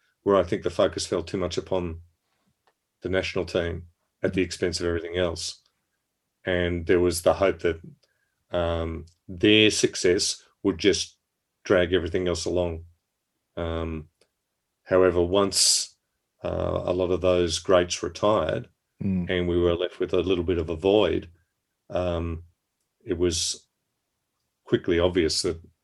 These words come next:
Speaker 1: we were in a little bit of strife, and we hadn't sort of prepared, I don't think, as well as we could have.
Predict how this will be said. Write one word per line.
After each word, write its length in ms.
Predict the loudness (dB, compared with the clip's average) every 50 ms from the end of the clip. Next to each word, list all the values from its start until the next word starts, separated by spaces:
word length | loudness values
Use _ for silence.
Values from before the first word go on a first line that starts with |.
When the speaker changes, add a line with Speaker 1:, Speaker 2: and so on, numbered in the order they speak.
| _ _ _ _ _ _
Speaker 1:
we 100 | -4 -2
were 80 | -2 0
in 60 | 0
a 40 | 0
little 160 | 2 0 2
bit 280 | 2 2 2 2 2 0
of 80 | 0
strife, 300 | 0 2 4 6 4 4
and 80 | 4 0
we 100 | -4 -2
hadn't 360 | 4 4 4 4 4 0 -2
sort 220 | 0 2 4 4 4
of 120 | 2 0
prepared, 520 | -2 -4 -2 0 0 0 2 0 -2 -4 -10 -20 _ _ _ _ _
I 60 | -4
don't 180 | -2 -2 -2 -2
think, 140 | -4 -6 -6
as 140 | -6 -4 -4
well 180 | -4 -2 -2
as 220 | -4 -6 -6 -10 -14 _ _ _ _ _ _ _ -6
we 80 | -6
could 200 | -2 0 4 4
have. 240 | 4 4 2 -2 -12